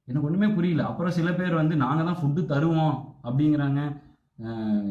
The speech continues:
என்ன நடக்குதுன்னு எனக்கு புரியல. நானும் அங்கிருந்து பார்த்தேன். ஒரு ப-, ஒரு பத்து மணி இருக்கும், கூட இரு-,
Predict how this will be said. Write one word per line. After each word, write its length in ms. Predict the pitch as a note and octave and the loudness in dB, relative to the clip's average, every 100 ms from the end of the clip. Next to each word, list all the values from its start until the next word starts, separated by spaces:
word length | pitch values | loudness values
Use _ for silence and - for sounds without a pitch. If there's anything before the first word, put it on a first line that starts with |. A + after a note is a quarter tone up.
| G2+ | -2
என்ன 200 | A2+ F3 | 0 0
நடக்குதுன்னு 360 | F3+ E3 D#3 E3+ | 0 0 0 0
எனக்கு 240 | F3 C3+ | 0 0
புரியல. 320 | D3+ D#3+ D#3 | 0 0 2
நானும் 300 | E3 C#3 - | 0 2 2
அங்கிருந்து 280 | D3+ C3+ D#3 | 2 2 0
பார்த்தேன். 340 | C#3 C#3+ D3 F3 | 0 -2 -2 -2
ஒரு 200 | C3 A2+ | 0 -2
ப-, 280 | B2+ B2+ | -2 -4
ஒரு 140 | B2 C3 | -2 -2
பத்து 340 | C#3+ D3 - | -2 -2 0
மணி 180 | F#3+ E3 | 2 4
இருக்கும், 360 | D3+ D#3 F#3+ D3+ | 2 0 -2 -2
கூட 300 | F#3+ G#3+ G3 | 0 2 2
இரு-, 140 | D#3 | 0